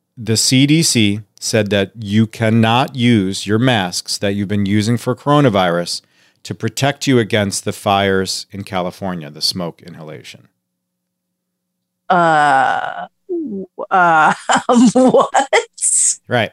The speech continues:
Speaker 1: So they say that you can't use your N ninety-fives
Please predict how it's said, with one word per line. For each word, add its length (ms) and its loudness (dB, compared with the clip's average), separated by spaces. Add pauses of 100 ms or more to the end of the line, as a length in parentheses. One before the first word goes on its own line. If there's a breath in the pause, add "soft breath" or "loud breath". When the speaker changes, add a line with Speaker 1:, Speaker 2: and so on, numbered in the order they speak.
Speaker 1:
So 120 -2
they 140 2
say 280 0
that 140 2
you 140 0
can't 540 -2
use 800 0
your 560 -2
N 140 -6
ninety-fives 880 -2